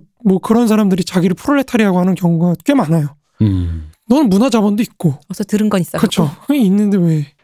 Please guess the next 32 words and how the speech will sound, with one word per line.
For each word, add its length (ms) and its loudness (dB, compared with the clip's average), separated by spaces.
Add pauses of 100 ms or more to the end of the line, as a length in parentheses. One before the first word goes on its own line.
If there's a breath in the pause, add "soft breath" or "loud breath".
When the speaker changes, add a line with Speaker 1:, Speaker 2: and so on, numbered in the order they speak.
Speaker 1:
그러니까 100 0
이제 140 0
그런 260 0
의미가 260 0
아니에요. 180 0 (160)
생산수단의 680 -2
소-, 380 -4
소유 400 0
여무-, 260 0 (300)
유무. 260 2 (420 soft breath)
그거를 300 2
갖고 240 -2
이제 100 0
나누는 400 0 (300 soft breath)
그런 200 0
거라고 220 2
할 80 0
수 120 -4
있습니다. 180 -10 (160)
그래서 160 0
생산력은 640 0 (460 soft breath)
다시 180 0
한번 140 2
정리하자면 600 0
어떤 320 -2 (380 soft breath)
분업 320 0
관계, 340 -2 (140)
사회 340 -2
내에 220 2
있는 300 0
분업 260 0
관계. 300 -14